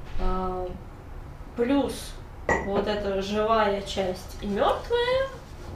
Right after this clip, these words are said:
присутствует дальше в меру фантазии и кто как это дело представляет.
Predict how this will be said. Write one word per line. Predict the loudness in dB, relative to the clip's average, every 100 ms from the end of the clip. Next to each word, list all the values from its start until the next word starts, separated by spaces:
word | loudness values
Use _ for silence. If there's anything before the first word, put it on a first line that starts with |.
| -12 -12 -12 2
присутствует | 6 6 4 -2 -4 0 4 8 8 8
дальше | 10 10 10 10 10 8 6
в |
меру | 10 10 12 10 10
фантазии | 10 8 10 12 12 8 6 8 8 6 6 6 8 6
и | 6 -2 -8 -8 -6 -8 -8 -6 -6 -6 2 4
кто | 10 10
как | 10 8
это | 8 6
дело | 8 10 10
представляет. | 4 0 4 8 8 6